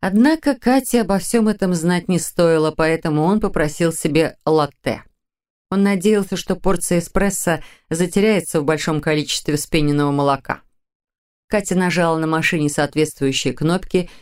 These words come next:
и снова отвернулась, доставая из шкафчика квадратный хлеб в нарезке и загружая два кусочка в тостер. «Ты есть хочешь?» «Нет, я уже позавтракал, спасибо»,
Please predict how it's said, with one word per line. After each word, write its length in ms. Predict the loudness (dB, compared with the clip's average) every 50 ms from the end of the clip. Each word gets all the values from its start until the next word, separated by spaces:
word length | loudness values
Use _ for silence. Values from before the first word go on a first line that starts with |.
| _ _ _
и 80 | -6 -6
снова 340 | -4 0 0 2 2 2 2
отвернулась, 640 | 0 0 0 0 2 2 2 2 2 0 0 0
доставая 440 | -2 -2 -2 0 -2 -2 0 0 0
из 40 | -2
шкафчика 540 | -2 -2 -2 -4 -4 -4 -6 -8 -8 -8 -6
квадратный 520 | -2 -2 0 0 0 -2 -2 -2 -2 -4
хлеб 320 | -2 0 -2 -2 -2 -2 -2
в 40 |
нарезке 580 | -2 0 0 2 0 0 -2 -4 -4 -4 -4 -6 -8 -18 _ _
и 80 | -2 0
загружая 500 | 0 2 2 2 0 2 2 0 0 0
два 160 | 0 -2 -2
кусочка 460 | -2 -4 -6 -4 -4 -4 -4 -4 -6
в 100 | -6 -4
тостер. 420 | -2 -2 -4 -4 -6 -10 -12 -12 -16 _ _ _ _ _ _ _ _ _ _ _ _ _ _
«Ты 60 | 0
есть 340 | 0 2 2 2 0 -2 -6
хочешь?» 540 | -6 -4 -2 -2 -2 -4 -6 -6 -8 -8 -10 -16 _ _ _ _ _ _ _ _ _ _ _ _ _ _ -6
«Нет, 280 | -4 -2 -2 -2 -4 -4
я 240 | -2 0 2 2 2
уже 320 | 0 -2 -2 -2 -2 -2 0
позавтракал, 640 | -2 -2 -2 -2 -2 -4 -4 -6 -4 -4 -4 -6
спасибо», 520 | -6 -6 -6 -4 -2 -2 -4 -4 -4 -8